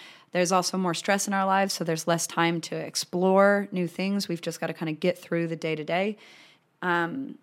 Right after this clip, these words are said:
but one thing that's really interesting is that they found when you fall in love with somebody, your N G F levels boost again. They go soaring through the roof again. And that makes perfect sense to me, because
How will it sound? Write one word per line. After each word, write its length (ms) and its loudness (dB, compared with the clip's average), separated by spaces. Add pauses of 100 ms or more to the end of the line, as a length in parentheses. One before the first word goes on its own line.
but 100 2
one 240 6
thing 160 0
that's 160 0
really 180 0
interesting 380 0
is 100 -4
that 100 -14
they 80 0
found 300 0
when 120 0
you 80 0
fall 260 0
in 100 -2
love 200 2
with 100 0
somebody, 500 -4 (180)
your 120 0
N 160 4
G 160 2
F 220 4
levels 300 -4
boost 480 -2 (100)
again. 400 -2 (400)
They 120 2
go 280 2 (120)
soaring 440 -4
through 100 -6
the 80 -2
roof 220 -4
again. 260 -12 (460)
And 100 4
that 120 6
makes 180 2
perfect 320 0
sense 280 0
to 100 -10
me, 180 -8 (280)
because 560 2